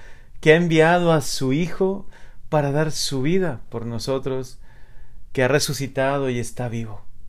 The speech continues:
Está a nuestro lado, nos ama, nos acompaña, es nuestro Dios y nuestro Señor. Qué seguros nos sentimos cuando escuchamos esta buena nueva,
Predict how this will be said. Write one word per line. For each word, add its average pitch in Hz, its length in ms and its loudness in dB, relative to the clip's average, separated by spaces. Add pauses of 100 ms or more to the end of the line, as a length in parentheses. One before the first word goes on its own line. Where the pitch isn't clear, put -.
(540)
Está 139 280 0
a 151 40 4
nuestro 156 400 0
lado, 127 400 2
nos 117 260 -2
ama, 151 300 2
nos 127 220 -2
acompaña, 139 880 0 (720)
es 127 160 -8
nuestro 131 480 -4
Dios 131 400 -2
y 123 60 -4
nuestro 113 340 -6
Señor. 117 500 -4
Qué 135 120 -4
seguros 147 500 -2
nos 135 160 -2
sentimos 135 920 0 (500)
cuando 131 280 0
escuchamos 131 840 0
esta 123 640 -4 (160)
buena 123 480 4
nueva, 101 460 -2